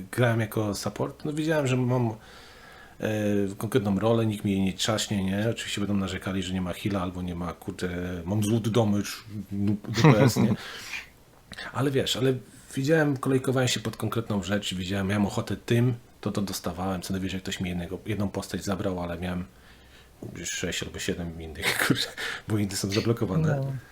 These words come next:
Speaker 1: Ale to było też to, że wiesz, w-, y, tą unikalność Overwatcha, że mogłeś w każdej chwili zmienić postać. Nie wiem, nie mogę wejść,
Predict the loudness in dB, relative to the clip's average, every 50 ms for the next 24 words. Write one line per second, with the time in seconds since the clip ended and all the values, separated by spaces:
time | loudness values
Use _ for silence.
0 | -20 -18 -10 -4 -2 0 0 0 0 0 0 0 0 0 0 -2 0 0 0 0
1 | 0 0 -2 0 -2 -2 -2 -4 -6 -8 -8 -10 -10 -10 -10 -12 -8 -6 -6 -4
2 | -4 -4 -6 -8 -10 -12 -18 -20 -20 -20 -20 -20 -20 -20 -20 -20 -20 -20 -20 -20
3 | -20 -18 -10 -4 -2 0 0 2 2 2 2 2 0 0 0 0 0 0 -2 -2
4 | 0 0 0 2 2 0 0 -2 -2 -2 -2 -2 -2 -2 -4 -4 -4 -4 -4 -2
5 | -2 -4 -6 -6 -6 -6 -4 -4 -2 0 0 0 2 2 2 2 0 0 -2 -6
6 | -12 -14 -20 -20 -20 -18 -10 -10 -10 -10 -8 -4 -4 -4 -2 -2 -2 0 0 0
7 | -2 -4 -6 -8 -10 -16 -20 -20 -20 -20 -20 -20 -20 -20 -20 -20 -20 -20 -20 -20
8 | -20 -20 -16 -8 -2 0 0 0 0 0 0 0 0 0 0 -2 -2 0 0 2
9 | 2 2 0 -2 -4 -10 -12 -14 -16